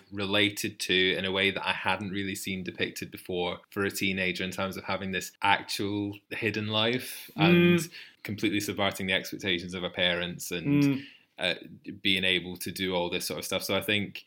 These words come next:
Speaker 1: an arresting episode of television. Top
Speaker 2: Toot.
Speaker 1: marks.
Speaker 2: <laughs>
Speaker 1: Yep.
Speaker 2: Top.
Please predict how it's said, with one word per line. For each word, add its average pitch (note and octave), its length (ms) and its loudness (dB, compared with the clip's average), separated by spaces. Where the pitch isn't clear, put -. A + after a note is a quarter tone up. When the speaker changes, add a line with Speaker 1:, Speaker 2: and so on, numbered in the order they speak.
Speaker 1:
an G2+ 140 -4
arresting F#2+ 840 0
episode G2+ 500 -2
of G2+ 80 -6
television. G#2 680 0
Top - 220 6
Speaker 2:
Toot. G#2 60 2
Speaker 1:
marks. A2 600 6
Speaker 2:
<laughs> - 40 -2
Speaker 1:
Yep. - 200 6
Speaker 2:
Top. E3+ 560 6